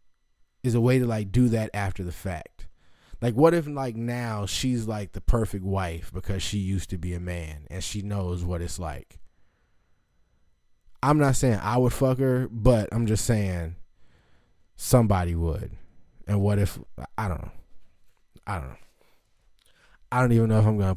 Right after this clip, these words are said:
keep that part in the podcast. I might edit that shit out. Probably not, but whatever. That's my two cents on Caitlyn Jenner.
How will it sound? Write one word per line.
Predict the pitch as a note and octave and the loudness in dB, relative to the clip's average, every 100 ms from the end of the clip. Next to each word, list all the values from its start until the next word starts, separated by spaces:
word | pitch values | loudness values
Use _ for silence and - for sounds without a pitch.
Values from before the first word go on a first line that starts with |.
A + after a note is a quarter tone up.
| F2+ | 0
keep | - G#2+ | 2 2
that | F#2+ F2+ | 2 0
part | F#2+ F2+ | 0 0
in | F2+ | -4
the | E2+ | -6
podcast. | E2+ D2 - D2+ D#2 | -4 -6 -6 -10 -10
I | - | -8
might | F2+ E2 - F2+ | -6 -6 -8 -8
edit | E2+ - | -8 -8
that | D#2 | -10
shit | D#2+ C#2+ | -10 -12
out. | - - - _ - - - _ | -14 -18 -20 _ -20 -20 -20 _
Probably | - G2+ F2 | 2 2 -2
not, | D#2+ - - | -10 -12 -12
but | C2+ - _ | -12 -14 _
whatever. | F2 D#2+ - E2+ - - - - - - - - - - - - - - - - - - | -8 -6 -8 -12 -14 -18 -18 -20 -20 -20 -20 -20 -20 -20 -20 -20 -20 -20 -20 -20 -10 2
That's | C#3+ | 4
my | C#3+ C3 | 6 4
two | - A#2+ | 2 0
cents | G2+ A2 G2 - | 0 -2 -4 -6
on | G2+ F#2+ | -6 -4
Caitlyn | A2 G2 F2+ F2+ | -2 -4 -4 -6
Jenner. | F#2 E2+ E2+ | -6 -6 -10